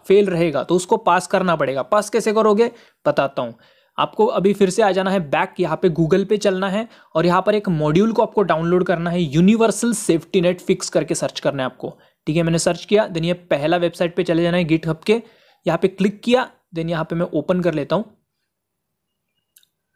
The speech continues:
ओके, ओपन हुआ, ये देखिए यूनिवर्सल सेफ्टी नेट फिक्स, इसको नीचे स्क्रॉल करते चलना है हमें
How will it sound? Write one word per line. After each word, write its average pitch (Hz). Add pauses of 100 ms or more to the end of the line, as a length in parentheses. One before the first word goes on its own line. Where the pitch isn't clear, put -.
(140)
ओके, 196
ओपन 233
हुआ, 254
ये 220
देखिए 214
यूनिवर्सल 202
सेफ्टी 196
नेट 202
फिक्स, -
इसको 202
नीचे 175
स्क्रॉल 190
करते 190
चलना 175
है 196
हमें 214